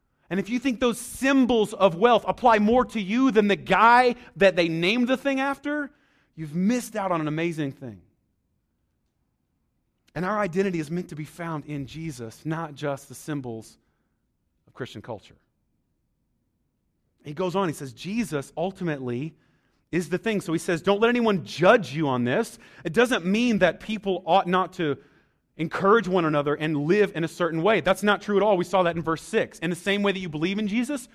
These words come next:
you should walk. And so the ways that we live ought to look like the thing that we believe. That is that Jesus has done something that transforms us.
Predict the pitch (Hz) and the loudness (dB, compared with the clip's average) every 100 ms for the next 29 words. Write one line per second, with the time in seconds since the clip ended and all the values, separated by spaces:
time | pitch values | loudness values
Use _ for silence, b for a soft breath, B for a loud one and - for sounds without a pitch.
0 | b b 285 - 190 147 220 - - - | b b 2 2 -4 4 4 4 -2 -20
1 | - b b b b b - 190 214 190 | -20 b b b b b -4 0 2 2
2 | 165 180 185 269 269 175 175 180 170 277 | 4 2 4 2 2 2 0 0 -2 0
3 | 226 - 302 - 247 233 311 - 208 - | -2 0 -4 0 0 2 0 2 0 0
4 | - 185 233 233 185 180 165 175 175 123 | -4 -4 -2 0 0 -2 -2 0 0 0
5 | 156 170 151 143 123 175 160 143 143 151 | -2 -2 -2 -6 -4 -6 -6 -8 -6 -4
6 | 147 151 139 127 120 139 113 - 185 160 | -4 -4 -6 -8 -8 -8 -8 -6 -4 -2
7 | 120 92 - - | -4 -10 -20 -20